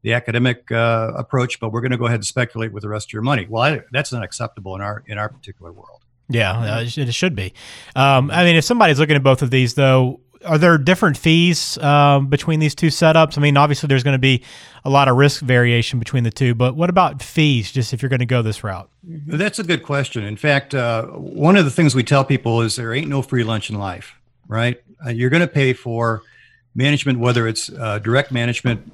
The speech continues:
Speaker 1: through a passive approach like we do, or it's going to be buried in the cost of your funds in an active, in an actively managed portfolio. So, you know, there's some differences in the fee structure, but one of the things we tell our clients is that, you know, our job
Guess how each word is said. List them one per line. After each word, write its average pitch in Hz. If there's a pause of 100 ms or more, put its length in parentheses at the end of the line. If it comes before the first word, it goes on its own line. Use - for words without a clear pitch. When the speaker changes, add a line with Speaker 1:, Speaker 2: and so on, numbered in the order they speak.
(240)
Speaker 1:
through 120
a 101
passive 131
approach 113
like 101
we 165
do, 113 (600)
or 135
it's 131
going 127
to 117
be 113
buried 127
in 113
the 107
cost 113
of 101
your 104
funds 110
in 104
an 98
active, 104 (320)
in 113
an 107
actively 107
managed 98
portfolio. 110
So, 110 (360)
you 139
know, 123
there's 127
some 185
differences 131
in 113
the 107
fee 110
structure, 131 (400)
but 117
one 147
of 175
the 127
things 127
we 120
tell 120
our 110
clients 160
is 110
that, 113
you 117
know, 107
our 160
job 127